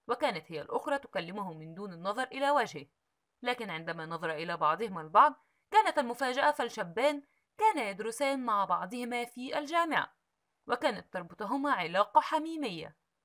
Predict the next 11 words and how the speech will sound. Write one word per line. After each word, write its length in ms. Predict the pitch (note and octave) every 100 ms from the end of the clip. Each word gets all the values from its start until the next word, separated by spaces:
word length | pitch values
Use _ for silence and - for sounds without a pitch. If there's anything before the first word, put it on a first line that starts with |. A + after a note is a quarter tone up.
| _ _
لكنهما 760 | A#3 A3 - E3+ F#3 F#3 D#3+ -
انفصلا 520 | E3 - B3 C#4+ C4+
عن 280 | C4+ D4+ D4+
بعض. 280 | E3+ - _ _ _ _ _ _ _ _ _ -
تفاجأ 340 | E4 G#4+ A3
كل 300 | - A3 F#3+
من 180 | E3+ E3+ - _ -
الطبيب 500 | - - B3+ G#3+ D#3
والشابة 540 | F#3+ A3 D#4 D#4 D4 D4
بتلك 400 | A3+ A3+ - G3
المفاجأة، 640 | E3+ F#3+ C4+ C4+ C#4+